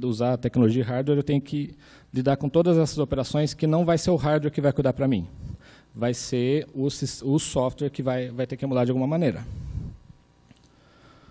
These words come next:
Aí a gente só tem um problema. Ninguém gosta de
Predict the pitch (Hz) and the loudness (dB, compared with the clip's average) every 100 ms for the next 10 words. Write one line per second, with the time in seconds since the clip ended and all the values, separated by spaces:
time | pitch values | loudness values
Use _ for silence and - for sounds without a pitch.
0 | - - - _ 117 120 120 139 139 147 | -20 -20 -20 _ -2 2 4 2 2 -2
1 | 147 151 156 165 131 90 107 - - - | -4 -2 0 2 2 -2 -6 -18 -20 -18
2 | - - - - - - - - 135 139 | -14 -14 -14 -16 -18 -20 -20 -2 2 4
3 | 170 147 139 127 135 131 135 | 4 2 0 -2 -2 0 -2